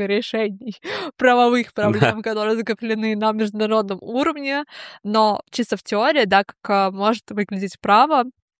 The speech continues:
Speaker 1: скажем, в обществе, которое мы хотим видеть, да. И мы понимаем, что решение не в том, что мы просто должны как бы отказаться от всех этих инструментов.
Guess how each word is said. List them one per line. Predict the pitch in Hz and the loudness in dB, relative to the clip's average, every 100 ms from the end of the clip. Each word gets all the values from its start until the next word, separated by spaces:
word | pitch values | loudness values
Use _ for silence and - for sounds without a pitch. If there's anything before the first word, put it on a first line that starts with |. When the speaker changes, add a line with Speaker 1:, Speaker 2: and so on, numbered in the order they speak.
| _ _ _ _ - | _ _ _ _ -14
Speaker 1:
скажем, | - 208 214 208 | -2 0 0 -4
в | 190 220 | 0 2
обществе, | 277 - 254 - 220 | 2 0 -6 -2 -2
которое | 214 202 202 202 | 0 2 2 2
мы | 202 220 | 2 0
хотим | 220 214 214 | 0 0 -2
видеть, | 202 185 190 185 | -2 -4 -8 -10
да. | 175 196 196 - - - - - | -8 -6 -8 -10 -20 -20 -18 -6
И | 220 214 | -2 0
мы | 220 | 0
понимаем, | 220 202 208 254 262 | 0 0 2 2 0
что | - 202 196 202 214 - - | -2 2 4 4 2 -4 -8
решение | 214 196 - 240 226 | -4 -2 0 -2 -2
не | 202 | -4
в | 202 | -4
том, | 208 202 254 | -2 -2 -2
что | - - 202 196 196 190 | -6 0 2 4 4 2
мы | 196 208 | 0 0
просто | 214 220 - 208 | 2 0 0 -2
должны | 202 208 202 214 214 | 0 0 -2 -2 -4
как | 208 185 | -6 -6
бы | 185 196 196 | -2 0 0
отказаться | - - 220 220 220 - | -2 0 4 4 4 0
от | 202 196 | -4 -4
всех | - 214 208 | -2 -2 -2
этих | 208 208 208 | -4 -6 -6
инструментов. | 196 - 196 202 302 381 262 | -8 -6 -6 -2 -4 -2 -2